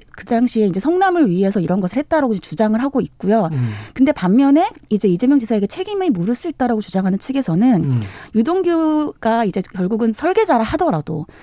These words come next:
Speaker 1: 궁극적으로 인허가권은 그 당시에 성남시장인 이재명 지-, 지사에게 있었다는 거죠.
Speaker 2: 예.
Speaker 1: 그러면은 이재명 지사 인허가 없이는 이게 가능했겠는가, 또 이런
Speaker 2: 아.
Speaker 1: 주장을 하고 있는 거라,
Speaker 2: 예.
Speaker 1: 사실은 이 모든 것의 단초는 이 초과이익 환수 조항을 넣지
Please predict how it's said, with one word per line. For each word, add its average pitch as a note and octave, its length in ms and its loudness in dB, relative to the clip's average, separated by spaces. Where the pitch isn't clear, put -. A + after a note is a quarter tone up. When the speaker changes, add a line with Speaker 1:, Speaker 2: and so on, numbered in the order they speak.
Speaker 1:
궁극적으로 C#4+ 760 2
인허가권은 G#3+ 680 2
그 - 100 -4
당시에 B3 280 2
성남시장인 B3 640 0
이재명 B3+ 420 2
지-, - 120 -10
지사에게 F#3 420 -6
있었다는 D#3+ 440 -4
거죠. G#3+ 340 -6
Speaker 2:
예. C#3 280 2
Speaker 1:
그러면은 E4 560 4
이재명 D#4 320 2
지사 C4+ 300 0
인허가 C4 360 4
없이는 B3 460 2
이게 A#3+ 160 6
가능했겠는가, G#3 1120 0
또 - 60 -2
이런 A#3+ 300 4
Speaker 2:
아. - 20 2
Speaker 1:
주장을 F#3+ 340 -2
하고 D#4 240 -2
있는 F3+ 260 2
거라, G3 500 -2
Speaker 2:
예. B2+ 320 0
Speaker 1:
사실은 F4+ 320 0
이 C4 40 6
모든 G3+ 300 2
것의 C#4+ 180 0
단초는 A3 500 0
이 G#3 80 -2
초과이익 F#4 400 2
환수 F4 160 -6
조항을 C#4 220 2
넣지 E3+ 320 -2